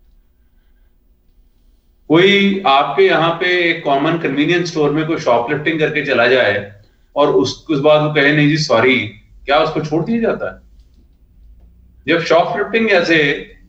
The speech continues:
अ, offense के ऊपर आप sorry नहीं मान रहे, तो इतना बड़ा offense जिसका इतने हजारों लाखों बच्चों, young minds के ऊपर एक deep and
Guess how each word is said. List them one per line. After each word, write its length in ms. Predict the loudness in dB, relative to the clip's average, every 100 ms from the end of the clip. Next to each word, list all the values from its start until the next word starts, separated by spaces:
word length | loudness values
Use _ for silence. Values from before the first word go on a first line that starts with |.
| -20 -20 _ -6
अ, 380 | 0 2 2 2
offense 480 | -2 0 -2 -2 -4
के 100 | 2
ऊपर 320 | 2 2 2
आप 300 | 2 2 -2 -2
sorry 240 | 0 0
नहीं 140 | 0
मान 280 | 0 -2 -2
रहे, 140 | -4 -4
तो 220 | -4 -4
इतना 480 | -6 -4 0 2 2
बड़ा 220 | 2 4
offense 560 | 2 0 -4 -6 -6
जिसका 480 | -8 -8 -2 -2 -2 -6
इतने 600 | -8 -4 -4 -4 -4 -2
हजारों 580 | -2 2 2 4 2
लाखों 420 | 2 0 -2 -10 -10
बच्चों, 840 | -14 -14 -14 -8 0 2 2 -2 -14 _ -20 -12
young 380 | -2 0 2 2
minds 440 | 2 2 0 -2
के 100 | -4
ऊपर 480 | -4 -2 -2 -2 -2 -4
एक 240 | -6 -6
deep 320 | -6 -4 -4
and 100 | -4